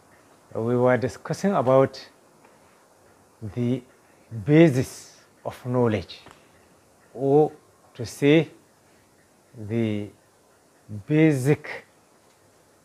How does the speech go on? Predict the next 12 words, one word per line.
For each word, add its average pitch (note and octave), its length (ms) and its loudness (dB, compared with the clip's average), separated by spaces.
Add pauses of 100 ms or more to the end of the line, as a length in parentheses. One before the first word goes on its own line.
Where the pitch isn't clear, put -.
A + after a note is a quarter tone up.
(680)
need B2 420 0 (460)
for A#2 180 -10
knowledge B2 460 0 (2250)
in A2+ 180 -10
respect - 480 -10
of A2+ 180 -12
humankind. G#2 680 -10 (540)
We G2 100 -12
were G2+ 180 -10
saying D3+ 320 -4
that C3 320 0 (1700)
man A#2 420 -2